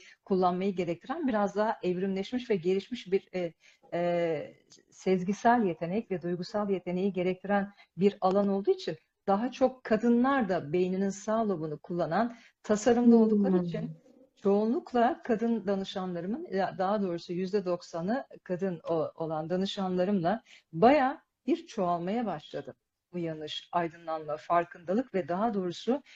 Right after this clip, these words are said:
Speaker 1: bilinç boyutunu giderek her level'da biraz daha açmaya çalışan, e, ve daha yukarıya, daha yukarıya çıktıkça ne öğrenebilirim, ben daha neler yapabilirim,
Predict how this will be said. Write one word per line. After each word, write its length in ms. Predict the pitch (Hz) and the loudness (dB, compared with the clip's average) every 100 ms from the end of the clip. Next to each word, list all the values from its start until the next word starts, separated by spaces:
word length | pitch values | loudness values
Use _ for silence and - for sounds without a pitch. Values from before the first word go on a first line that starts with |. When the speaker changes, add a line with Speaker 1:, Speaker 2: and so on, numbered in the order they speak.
| _ | _
Speaker 1:
bilinç 420 | 151 196 247 254 - | 0 4 4 2 -2
boyutunu 360 | 175 170 170 | -2 -2 -10
giderek 440 | 160 202 214 170 - - | -6 2 2 2 -2 2
her 360 | 247 285 226 | 4 4 2
level'da 380 | 185 147 139 151 | 0 -4 -10 -4
biraz 340 | 214 196 - | -2 -2 -4
daha 160 | 160 151 - | -10 -12 -14
açmaya 440 | 180 - 180 202 | -16 -6 -2 -2
çalışan, 540 | 196 156 - 185 233 - _ 170 _ - | -4 -10 -4 -4 -4 -6 _ -20 _ 2
e, 80 | 180 180 175 175 | 4 4 2 4
ve 280 | 226 240 208 | 4 4 0
daha 200 | 202 202 | -2 0
yukarıya, 540 | 226 208 180 160 160 156 | -2 -4 -8 -6 -6 -6
daha 180 | 190 | -6
yukarıya 400 | 208 185 175 165 | -6 -6 -8 -8
çıktıkça 760 | - - - 277 - - 202 - - _ _ _ _ - - | -8 -14 -12 -12 -8 -2 -2 -2 -14 _ _ _ _ -18 6
ne 180 | 220 269 | 8 8
öğrenebilirim, 640 | 202 175 160 170 170 277 - | 6 0 -2 -2 -2 -6 -6
ben 300 | 196 233 233 | -2 0 0
daha 160 | 240 | 2
neler 320 | 240 240 240 240 | 2 2 2 2
yapabilirim, 680 | 214 185 156 151 151 202 | -2 -6 -12 -14 -12 -14